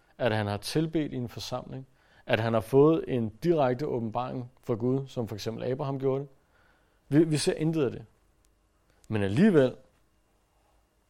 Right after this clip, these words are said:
så ser vi, at han var en retsindig og retskaffen og gudfrygtig mand, der holdt sig fra det, der var ondt. Det er flotte ord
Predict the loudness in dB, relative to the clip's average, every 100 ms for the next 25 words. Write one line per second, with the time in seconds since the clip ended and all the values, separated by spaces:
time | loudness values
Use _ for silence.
0 | -20 -20 -8 -4 2 4 4 2 -6 -10
1 | _ _ -2 0 0 0 -2 -4 -4 2
2 | 2 0 -8 -10 _ _ -6 0 0 0
3 | -4 -4 -6 -14 -20 _ _ _ -8 -2
4 | -2 0 0 0 -2 -4 -6 -8 -18 _
5 | _ _ _ _ -6 -2 -2 -2 -6 -8
6 | -10 -16 -8 -4 -2 -2 -4 -10 -8 -8
7 | -10 -14 -20 -20 _ _ _ _ _ _
8 | _ _ _ _ _ _ _ _ _ _
9 | _ _ _ _ _ _ _ _ _ _
10 | _ _ _ _ _ _ _ _ _ -20
11 | _ -6 -6 -4 -2 -2 -2 -8 -10